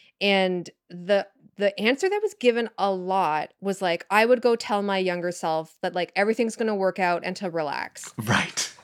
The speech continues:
Speaker 1: Like, relax was, like, a big one. And especially 'cause I, I used to teach, and hopefully I will again, um, people who are, like, twenty, twenty-one.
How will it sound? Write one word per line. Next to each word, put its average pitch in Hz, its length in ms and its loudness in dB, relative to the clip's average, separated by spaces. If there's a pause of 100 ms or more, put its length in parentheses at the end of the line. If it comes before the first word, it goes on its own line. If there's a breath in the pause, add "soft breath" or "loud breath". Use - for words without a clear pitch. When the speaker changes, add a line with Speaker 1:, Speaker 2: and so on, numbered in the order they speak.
Speaker 1:
Like, 226 200 2
relax 185 600 2
was, 226 160 0
like, 214 160 2
a 185 80 -6
big 190 240 -2
one. 226 460 -2
And 196 380 0 (120)
especially 233 380 0
'cause 320 160 -2
I, 240 260 2
I 180 380 0
used 208 300 -6
to 190 80 -10
teach, 185 280 -6
and 240 80 -4
hopefully 185 180 -2
I 165 60 2
will 175 160 2
again, 180 420 0
um, 160 520 -6 (260)
people 220 280 2
who 240 100 0
are, 220 100 4
like, 185 160 0
twenty, 175 360 -2
twenty-one. 156 680 -6